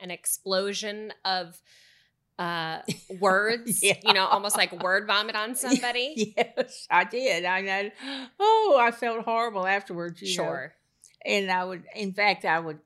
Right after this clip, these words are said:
Speaker 2: quickly go to that person and say, "I'm so sorry, you know, I, um, I just should not have, you know, spoken that way and said all that,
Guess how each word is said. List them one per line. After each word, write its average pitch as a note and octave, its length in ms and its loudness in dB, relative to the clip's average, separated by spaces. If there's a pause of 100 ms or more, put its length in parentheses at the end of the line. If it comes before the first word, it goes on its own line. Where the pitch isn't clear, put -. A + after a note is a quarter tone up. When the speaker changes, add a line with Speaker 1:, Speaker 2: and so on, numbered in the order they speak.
(100)
Speaker 2:
quickly D#3+ 580 -2
go F3 160 -6
to D#3+ 100 -10
that - 160 -8
person F3 260 -12
and E3 60 -16
say, D3+ 220 -6
"I'm D#3 240 -12
so D#3+ 200 -12
sorry, C#3+ 480 -10 (180)
you E3+ 140 -12
know, D3+ 240 -12 (480)
I, D#3 360 -6
um, D3+ 460 -16 (640)
I E3 140 -4
just E3 460 -10
should D#3+ 200 -10
not D3+ 240 -10
have, C3+ 220 -12 (600)
you E3+ 160 -6
know, C#3 140 -10
spoken F#3 500 -4
that C#3+ 160 -12
way D3+ 400 -10
and D3 320 -18 (100)
said F3 320 -4
all D3 220 -4
that, D3+ 340 -12